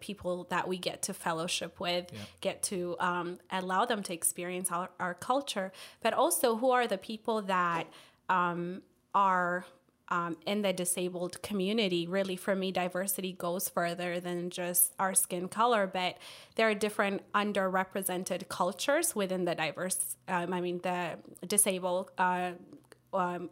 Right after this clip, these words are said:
Speaker 1: community.
Speaker 2: Yeah.
Speaker 1: And so what are, how are we serving those people? Are they even in our ta-, at our table as well? So
Speaker 2: Yeah.
Speaker 1: for me, it goes even, you know, a little bit deeper.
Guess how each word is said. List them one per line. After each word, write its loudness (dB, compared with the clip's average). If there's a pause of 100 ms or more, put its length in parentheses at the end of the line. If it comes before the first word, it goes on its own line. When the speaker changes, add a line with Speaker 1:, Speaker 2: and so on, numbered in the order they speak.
Speaker 1:
community. -2
Speaker 2:
Yeah. -10 (120)
Speaker 1:
And 0
so 4 (300)
what 4
are, 4 (360)
how 6
are 6
we 0
serving 2
those -2
people? 0
Are 6
they 2
even -4
in -4
our 0
ta-, -6 (100)
at 2
our -2
table -6
as -2
well? -2
So 0
Speaker 2:
Yeah. -2
Speaker 1:
for 0
me, -4
it -10
goes 0
even, -2 (100)
you -2
know, 0
a -2
little -2
bit -10
deeper. -6